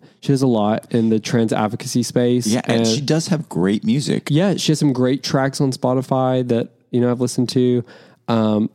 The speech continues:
Speaker 1: and it seems like she has a crowd that's, like, really excited and energized by her. So I think all that's awesome. I just personally have not had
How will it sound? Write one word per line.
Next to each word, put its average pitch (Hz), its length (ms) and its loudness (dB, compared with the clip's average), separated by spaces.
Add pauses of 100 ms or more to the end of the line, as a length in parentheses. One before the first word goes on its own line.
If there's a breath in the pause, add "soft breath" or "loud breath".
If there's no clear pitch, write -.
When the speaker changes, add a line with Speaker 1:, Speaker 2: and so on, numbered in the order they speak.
Speaker 1:
and 165 100 2
it 139 80 -2
seems 190 260 0
like 175 180 0 (340 loud breath)
she - 160 0
has 175 100 2
a 175 60 2
crowd 147 440 -2
that's, 156 160 0
like, 151 160 0
really 139 280 2
excited 131 520 -2
and 123 160 2
energized 143 640 0
by 156 120 0
her. 160 180 2
So 156 100 0
I 147 60 2
think 143 160 0
all 135 100 0
that's 135 240 -2
awesome. 120 460 0
I 131 160 2
just 143 320 -2
personally 147 640 0
have 131 240 -2
not 113 340 0
had 107 540 -4